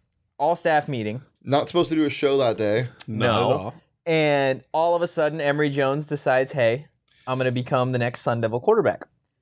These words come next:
Speaker 1: So, the quarterback competition in everyone else's mind is over. Like, Trent Bourguet, Paul Tyson,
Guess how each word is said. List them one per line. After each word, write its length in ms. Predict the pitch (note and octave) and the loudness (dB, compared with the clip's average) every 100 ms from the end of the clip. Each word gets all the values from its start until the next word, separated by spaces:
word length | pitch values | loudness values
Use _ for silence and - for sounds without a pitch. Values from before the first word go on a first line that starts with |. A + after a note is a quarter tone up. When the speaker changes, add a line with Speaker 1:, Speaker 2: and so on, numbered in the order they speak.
| _ _ _ _ _ _ - | _ _ _ _ _ _ -8
Speaker 1:
So, 480 | - A#2 A#2+ E3 - _ _ _ _ _ | 0 2 2 0 -10 _ _ _ _ _
the 100 | C3+ | -2
quarterback 360 | G#3 A3 G3 F#3 | 2 2 2 2
competition 760 | F3 D3+ E3 D3+ D3+ C#3 B2 _ _ _ _ - - | 0 0 0 0 -2 -4 -10 _ _ _ _ -20 -10
in 120 | C#3 D3+ | -2 2
everyone 300 | E3 D#3 D3 | 4 4 4
else's 300 | D#3 C#3+ C3 | 2 0 -2
mind 240 | A#2+ A#2 | 0 0
is 120 | A2+ A2+ | 0 2
over. 340 | A2+ A2+ A#2+ | 2 0 -2
Like, 180 | A2 G#2 | -2 -2
Trent 240 | C#3 C3 | -2 0
Bourguet, 440 | B2+ A#2+ A#2+ A2+ - | 0 0 2 0 0
Paul 180 | B2 A2+ | 0 0
Tyson, 600 | A#2 A2 - A2 G2+ | 0 -2 -6 -16 -18